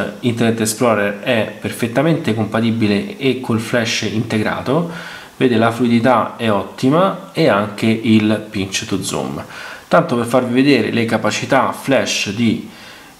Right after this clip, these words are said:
Internet Explorer dieci, richiamiamo il noto sito dell'Alfa Romeo,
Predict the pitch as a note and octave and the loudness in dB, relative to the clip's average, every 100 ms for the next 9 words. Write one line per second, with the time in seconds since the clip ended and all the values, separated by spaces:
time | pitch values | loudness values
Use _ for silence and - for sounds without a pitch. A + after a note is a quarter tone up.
0 | - B2+ A2 G2 G2+ G#2+ - F3 F3+ D#3+ | 0 2 2 0 -2 -2 0 2 2 2
1 | C3 A2 A#2 C#3 C3+ C3 C3 G#2 G2 F#2 | 0 2 0 2 4 4 4 2 0 -4
2 | - - B2 G#2+ G2+ F#2+ E2+ E2+ B2 C#3 | -6 -2 0 2 2 0 -2 -2 2 2
3 | B2 A2+ A2 B2 G#2+ F#2+ F#2+ A2+ A2+ G2 | 2 0 2 2 2 0 0 2 2 2
4 | - G2+ G2+ F#2 E2 F#2+ C#3+ E3+ | -2 -4 -2 -2 -2 0 0 0